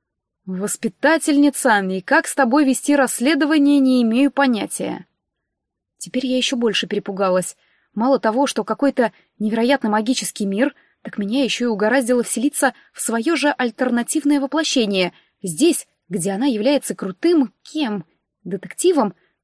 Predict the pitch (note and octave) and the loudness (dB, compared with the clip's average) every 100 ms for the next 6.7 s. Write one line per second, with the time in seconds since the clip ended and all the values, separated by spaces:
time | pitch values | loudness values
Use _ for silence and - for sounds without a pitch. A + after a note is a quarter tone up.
0 | _ F3+ E3 B3 - - G#3 F#3+ - - | _ -12 -10 -8 -8 -6 -6 -4 -4 -4
1 | E4+ - F#4 G3+ - _ _ _ _ _ | -4 0 0 0 -6 _ _ _ _ _
2 | _ _ _ _ G3 F3 A#3+ D4 G#3 A3+ | _ _ _ _ -8 -2 0 0 0 0
3 | A3 A3 G3 - - A#3 G#3+ F3+ C4+ F#4+ | 0 0 0 -6 -2 0 0 2 2 4
4 | C#4 - - _ _ _ _ F#3+ G3 C#4 | 2 0 -10 _ _ _ _ -10 -2 -2
5 | G#3 G3 F#3+ F#3 F3 C#4 E4 F4+ D4 B3+ | -2 -6 -6 -6 -4 -2 -2 0 2 2
6 | A#3+ A3 A3+ A3 G#3+ F#3 | 2 2 2 2 4 2